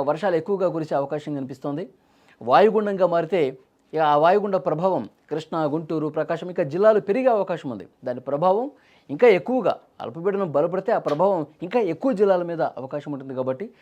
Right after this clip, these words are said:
లోతట్టు ప్రాంత ప్రజలను కూడా అప్రమత్తంగా ఉండాలని చెప్పి ఇప్పటికే ఒక అలర్ట్ అధికార యంత్రానికి వచ్చింది. ఎందుకంటే, అల్పపీడనం బలపడుతుందా లేదా,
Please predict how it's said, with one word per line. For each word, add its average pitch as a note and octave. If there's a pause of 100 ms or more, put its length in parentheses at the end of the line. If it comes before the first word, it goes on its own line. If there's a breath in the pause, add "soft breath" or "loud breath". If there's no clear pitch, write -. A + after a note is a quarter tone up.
(180 soft breath)
లోతట్టు D#3
ప్రాంత D3+
ప్రజలను C#3
కూడా C3+ (220 soft breath)
అప్రమత్తంగా F#3
ఉండాలని D3
చెప్పి C#3
ఇప్పటికే C#3+ (180 soft breath)
ఒక B2
అలర్ట్ F3+
అధికార D#3
యంత్రానికి C#3+
వచ్చింది. G2 (240)
ఎందుకంటే, E3
అల్పపీడనం E3+ (280 soft breath)
బలపడుతుందా F3+
లేదా, D#3+